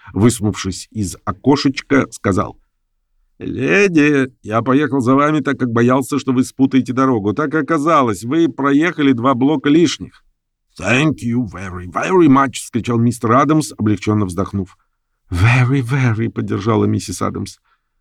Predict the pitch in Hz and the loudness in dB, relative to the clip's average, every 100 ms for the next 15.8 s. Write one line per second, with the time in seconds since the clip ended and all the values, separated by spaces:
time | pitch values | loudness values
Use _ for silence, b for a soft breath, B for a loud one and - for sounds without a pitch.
0 | _ _ _ 80 90 113 117 113 78 101 | _ _ _ -2 2 4 4 2 2 0
1 | 95 90 - 87 90 92 98 85 98 123 | 0 -2 -10 -10 -4 0 0 0 2 4
2 | 131 98 - 107 107 - 107 107 101 - | 4 0 -2 0 0 0 0 0 -2 0
3 | 90 82 78 - 82 80 82 76 55 55 | 0 0 -4 -6 -6 -4 -8 -8 -12 -16
4 | _ _ _ _ _ 73 92 95 123 160 | _ _ _ _ _ -2 0 2 2 2
5 | 143 131 - 190 - 143 120 - 110 127 | 2 0 0 -6 -2 2 2 2 2 2
6 | 110 - 113 113 - 120 110 - 123 113 | 2 -2 0 0 0 0 0 -2 -6 0
7 | 156 143 85 78 - 90 82 - 95 104 | 2 4 2 -2 -8 -10 -12 -8 -6 -6
8 | 98 101 95 95 - 90 92 104 90 87 | -6 -4 -2 -2 -4 -6 -4 -4 -4 0
9 | 92 147 131 107 90 92 92 92 104 101 | 0 0 2 2 2 -2 -2 -2 0 -2
10 | 92 - 95 90 87 85 - 82 85 80 | -4 -4 0 0 -2 -8 -8 -4 -4 0
11 | 110 110 - 151 143 B B B B _ | 0 -2 -4 -4 -4 B B B B _
12 | 139 135 180 - 190 160 113 90 90 92 | -8 0 -2 2 2 4 2 -2 -8 -8
13 | 76 87 95 95 90 90 85 82 98 92 | -6 -2 0 0 0 -4 -4 0 2 2
14 | 73 82 87 87 87 90 80 - 85 85 | 0 -4 -2 -2 -2 -6 -6 -8 -8 -4
15 | 95 95 90 87 92 85 - - | 0 2 2 0 0 -2 -4 -18